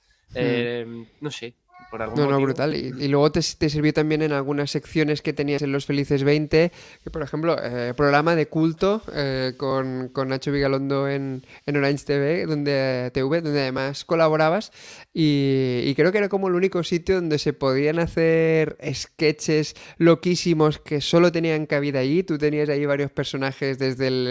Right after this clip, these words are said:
Speaker 2: stripper al que pagaban para que se vistiese, eh,
Speaker 1: Sí.
Speaker 2: <laughs> que era
Speaker 1: El stripper inverso.
Speaker 2: <laughs> Exacto, sí.
Speaker 1: Eh,
Speaker 2: Sí.
Speaker 1: el, la cosa es que, joder, en esos, en, en Los Felices veinte precisamente, de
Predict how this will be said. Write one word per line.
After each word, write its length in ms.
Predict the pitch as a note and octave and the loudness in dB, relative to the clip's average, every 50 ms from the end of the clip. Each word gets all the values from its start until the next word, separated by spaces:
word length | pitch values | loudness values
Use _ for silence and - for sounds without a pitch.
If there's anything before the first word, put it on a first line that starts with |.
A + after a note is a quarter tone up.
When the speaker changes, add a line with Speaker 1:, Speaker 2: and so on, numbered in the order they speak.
| B2+ | -4
Speaker 2:
stripper 440 | C3 - - D#3 D3 C#3+ - C#3+ C#3 | -4 -4 -4 -2 -2 0 2 2 2
al 120 | C#3+ C#3 - | 2 0 0
que 120 | - C#3 | -2 0
pagaban 440 | - C#3 C3 C3 C3+ C3+ C3+ C#3 C#3 | 0 0 0 2 0 0 0 -2 -2
para 200 | C#3 C3+ C3+ C3+ | 0 0 0 0
que 100 | C3+ D3 | -2 -4
se 120 | - - C3+ | -4 -4 -4
vistiese, 720 | C3 B2+ - - D3 D3 C#3+ - D3+ C3+ C#3 C3+ C3 - - - - - - C#3+ - - | -4 -4 -4 -2 -2 -2 -2 -2 -2 -2 -2 -2 -4 -6 -12 -20 -18 -18 -16 -14 -6 -2
eh, 400 | D#3 C#3+ C#3 C#3 F3 F3 D#3+ D#3 | 0 2 4 6 6 6 6 4
Speaker 1:
Sí. 220 | D3 E3+ - - E3 E3+ - | 2 0 0 0 -2 -4 -6
Speaker 2:
<laughs> 140 | - - F3+ | -10 -8 -6
que 0 | |
era 260 | B2+ B2 B2+ C3 - - - - - | -4 -4 -4 -4 -6 -10 -20 -12 -6
Speaker 1:
El 140 | - D#3 D#3+ | -2 -2 -2
stripper 380 | D#3+ D#3 - F#3 F#3+ G3 G#3 G3+ | -2 -2 -2 -2 0 2 2 2
inverso. 540 | G3 F#3+ F3+ F3+ F#3 - - - D3+ C#3+ - _ - | 2 4 4 2 2 2 -2 -6 -8 -8 -10 _ -20
Speaker 2:
<laughs> 240 | - - - G3 - | -18 -10 -4 0 4
Exacto, 680 | G#3 G#3 F3 - - - - - - - - F#3 - F#3+ | 6 6 6 6 4 2 0 0 -2 -8 -10 -8 -8 -8
sí. 140 | F#3+ - - _ - - E3 - - - - - - - D#3 | -8 -10 -18 _ -14 -14 -14 -14 -14 -18 -20 -18 -14 -4 2
Speaker 1:
Eh, 440 | D#3 E3 E3 E3 E3 D#3+ D#3 D3+ D#3 | 4 4 6 6 6 4 4 4 2
Speaker 2:
Sí. 460 | D3+ - - - - - - - - - - - - _ - - - - - | 0 -4 -12 -20 -20 -20 -18 -18 -18 -18 -20 -20 -20 _ -20 -20 -12 -4 2
Speaker 1:
el, 200 | F3 F3+ F3+ F3+ F#3 | 2 4 4 2 2
la 200 | F#3 F3 E3+ D#3 | 4 4 4 4
cosa 240 | E3+ G3 F#3+ B3 | 2 -2 0 0
es 80 | A#3+ A#3+ | -2 -2
que, 240 | B3 A#3+ A3 G#3+ - | -2 -4 -4 -4 -6
joder, 360 | - - - G3+ F#3 G3 F3 | -10 -8 -6 -2 -2 -2 -2
en 160 | E3+ E3+ E3 E3+ | -2 -2 -4 -4
esos, 440 | F3+ F3+ G#3+ G#3 G#3 G3 - - - | -4 -2 -2 -2 -2 -2 -4 -10 -8
en, 400 | - D#3+ D#3+ D#3 D#3 D#3 D3+ D3 - | -8 -6 -4 -4 -4 -6 -8 -8 -8
en 140 | - D#3 D3+ | -4 -4 -2
Los 80 | D3 | -2
Felices 300 | D3+ F3 E3 E3 F3+ G3+ | -4 -4 -8 -6 -4 -4
veinte 220 | G3+ G3 F#3+ G3 G3 | -4 -4 -4 -4 -4
precisamente, 640 | F#3+ F#3+ D#3+ F#3 F3+ F3+ F3+ F3+ G3 F#3+ G#3+ G#3 | -4 -4 -6 -4 -4 -2 -2 -2 -2 -2 -2 -4
de 800 | F3+ E3+ E3+ - D3+ D3 D#3+ D#3 D3+ D3 D3 D3 C#3+ C#3 C#3 - | -4 -6 -10 -8 -4 -2 0 0 0 0 0 -2 -4 -6 -8 -12